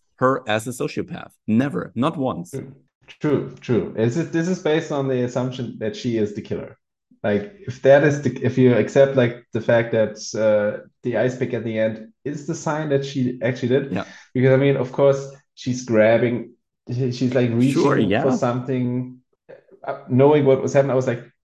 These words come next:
Speaker 2: nobody would turn their arm like this.
Speaker 1: Yeah, of
Speaker 2: <laughs> Like,
Speaker 1: course,
Speaker 2: when
Speaker 1: of
Speaker 2: she
Speaker 1: course,
Speaker 2: turns around to Douglas,
Speaker 1: but
Speaker 2: like,
Speaker 1: that's the movie playing with
Speaker 2: "Oh, shit,"
Speaker 1: us.
Speaker 2: he throws her arm. Yes, yes, of course, of course. But, like, there's, like, okay, like, Verhoeven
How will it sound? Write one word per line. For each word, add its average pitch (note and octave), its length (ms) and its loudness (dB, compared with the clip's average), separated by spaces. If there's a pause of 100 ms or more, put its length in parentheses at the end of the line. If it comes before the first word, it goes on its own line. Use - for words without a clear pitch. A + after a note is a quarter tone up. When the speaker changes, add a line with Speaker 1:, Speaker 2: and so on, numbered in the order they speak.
Speaker 2:
nobody F#2 440 0
would F#2+ 300 -4
turn A#2 240 0
their F#2+ 160 0
arm B2 240 -2
like - 220 -6
this. - 480 -2
Speaker 1:
Yeah, E3 240 2
of G3 80 0
Speaker 2:
<laughs> B2+ 60 -8
Like, - 0 -
Speaker 1:
course, G#3 140 2
Speaker 2:
when C#3 100 6
Speaker 1:
of - 40 -4
Speaker 2:
she - 60 -6
Speaker 1:
course, E3+ 220 4
Speaker 2:
turns C3+ 40 2
around B2+ 180 2
to C#3 80 -2
Douglas, C3+ 320 2
Speaker 1:
but G#2+ 140 0
Speaker 2:
like, - 100 0
Speaker 1:
that's - 80 -12
the - 80 0
movie F#3 280 0
playing - 300 2
with G#3 100 -2
Speaker 2:
"Oh, G#3 40 0
shit," - 40 0
Speaker 1:
us. - 100 -8
Speaker 2:
he F#3 60 2
throws G#3 420 2
her - 260 2
arm. - 120 -2 (360)
Yes, - 140 -6 (120)
yes, G3 220 2
of - 120 -6
course, - 240 0
of - 120 -6
course. D3 200 0 (320)
But, C#3 360 2
like, C#3 300 0
there's, D#3+ 220 -2
like, C#3 240 -2 (300)
okay, C#3 420 0
like, B2 200 -4
Verhoeven B2+ 480 -4